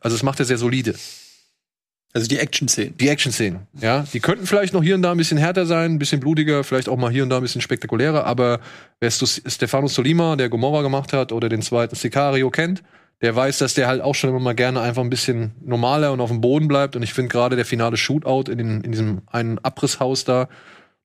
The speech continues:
Speaker 1: das fand ich schon gut. Das fand ich schon wirklich gut inszeniert. Ich muss sagen, die Story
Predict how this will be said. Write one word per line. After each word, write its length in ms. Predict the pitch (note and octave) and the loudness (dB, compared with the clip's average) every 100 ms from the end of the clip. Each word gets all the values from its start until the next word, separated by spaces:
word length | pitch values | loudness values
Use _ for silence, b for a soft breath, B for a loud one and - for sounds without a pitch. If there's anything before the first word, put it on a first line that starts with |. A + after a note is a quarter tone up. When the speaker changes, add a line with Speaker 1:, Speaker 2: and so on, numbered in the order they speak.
| _ | _
Speaker 1:
das 80 | - | -16
fand 240 | - B2+ | -10 -4
ich 60 | - | -2
schon 180 | A#2+ A2 | 0 0
gut. 340 | A2 G2+ - b b b _ _ _ _ _ _ | -2 -2 -6 b b b _ _ _ _ _ _
Das 120 | A2 | -2
fand 180 | B2+ A#2+ | -2 0
ich 60 | |
schon 140 | C3+ A2+ | 0 0
wirklich 180 | A#2 A#2 | -4 -4
gut 160 | A#2+ | -4
inszeniert. 520 | A2+ - A2 G#2 G2 - _ _ _ _ _ _ _ _ _ | -2 -2 0 0 -2 -8 _ _ _ _ _ _ _ _ _
Ich 140 | A2 C#3 | -2 2
muss 160 | F3+ | 2
sagen, 180 | F3+ F3 | 2 2
die 80 | D3+ | 2
Story 380 | - F3+ D#3+ | 2 0 0